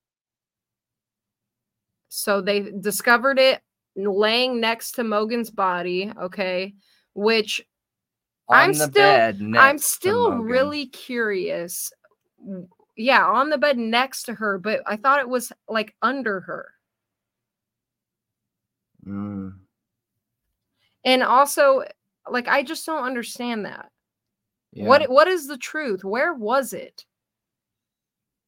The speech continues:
Speaker 1: Could they see it from the door like they said in, in the P C A? Could they? I mean, what? I don't understand.
Speaker 2: Yeah, how there's just such a difference there.
Speaker 1: Yeah.
Speaker 2: Yep. Yep, I gotcha. So once law enforcement had,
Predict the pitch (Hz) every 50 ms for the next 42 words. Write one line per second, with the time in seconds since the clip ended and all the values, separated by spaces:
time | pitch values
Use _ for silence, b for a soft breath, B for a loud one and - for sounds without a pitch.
0 | _ - - 370 370 311 302 359 359 349 - - - 339 339 311 277 - 339 320
1 | 320 311 302 254 285 294 294 294 302 294 277 277 277 - 277 277 277 247 - -
2 | 285 277 277 269 269 262 254 - - - 247 247 254 247 247 233 - - 269 269
3 | 262 - 269 277 269 262 254 262 254 - - - - 311 311 247 240 285 277 277
4 | 285 285 277 _ _ _ _ _ _ _ _ _ - 233 240 254 247 233 226 220
5 | 269 285 294 277 - - _ _ _ _ _ _ _ _ - 208 233 269 277 240
6 | 226 247 233 214 - - - 214 202 185 - - - - _ _ _ _ _ _
7 | _ _ _ _ - 117 113 117 113 110 107 101 98 110 113 113 117 117 110 101
8 | - 113 107 - - - 131 123 - - 120 101 104 113 110 - - 117 107 104
9 | 101 - - 107 98 95 95 95 226 220 247 254 254 226 208 175 - - - _
10 | _ _ _ - 110 120 120 110 101 - _ _ B B B B B B B B
11 | B 113 117 110 95 - - - 131 135 120 120 110 107 101 - - 110 101 104
12 | 110 - _ _ _ _ _ _ _ - - - 151 147 139 131 123 117 - 120
13 | 131 156 180 202 196 - 196 185 180 180 175 170 - - 190 185 175 - - 170
14 | 143 156 165 165 156 147